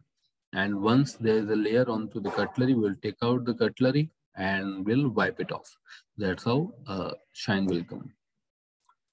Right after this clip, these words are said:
And the last method of, uh, manual cleaning is quick dip method.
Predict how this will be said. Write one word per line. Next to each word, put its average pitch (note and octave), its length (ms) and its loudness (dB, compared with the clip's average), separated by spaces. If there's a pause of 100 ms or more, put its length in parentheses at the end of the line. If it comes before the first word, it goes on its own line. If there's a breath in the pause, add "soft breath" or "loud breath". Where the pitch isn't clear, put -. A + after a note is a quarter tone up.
(260)
And G#2 180 0
the G2+ 80 0
last B2 380 2
method C#3+ 500 2
of, G#2+ 220 -4 (100)
uh, G#2 180 0 (320)
manual G#2 680 0 (280)
cleaning A2 340 0
is G2+ 400 0 (420 soft breath)
quick D3 240 4 (240)
dip A#2 220 2
method. A2 420 4